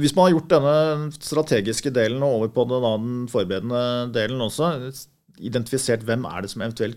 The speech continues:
kunne vært interessert i å kjøpe meg, eh, så kan man gjøre mye av den prosessen selv. Altså, det finnes jo profesjonelle her ute også som kan bistå, og som kan identifisere kjøpere og som har nettverk.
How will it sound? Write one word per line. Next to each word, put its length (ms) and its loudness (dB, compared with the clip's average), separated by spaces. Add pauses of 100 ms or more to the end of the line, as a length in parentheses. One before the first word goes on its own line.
kunne 160 0
vært 240 -6
interessert 400 -8
i 80 -6
å 80 -8
kjøpe 160 -4
meg, 160 -4 (1400)
eh, 580 0 (1000)
så 300 2
kan 140 0
man 120 2
gjøre 240 2
mye 180 -2
av 120 -2
den 100 -8
prosessen 440 -6
selv. 280 0
Altså, 200 -4
det 100 0
finnes 180 -4
jo 80 -4
profesjonelle 560 -4
her 220 -2
ute 180 -2
også 200 -8
som 240 -10
kan 280 -8
bistå, 300 0 (540)
og 120 -20
som 120 -6 (160)
kan 200 -4
identifisere 1000 -2
kjøpere 520 -2
og 120 -2
som 160 -4
har 320 -2
nettverk. 460 0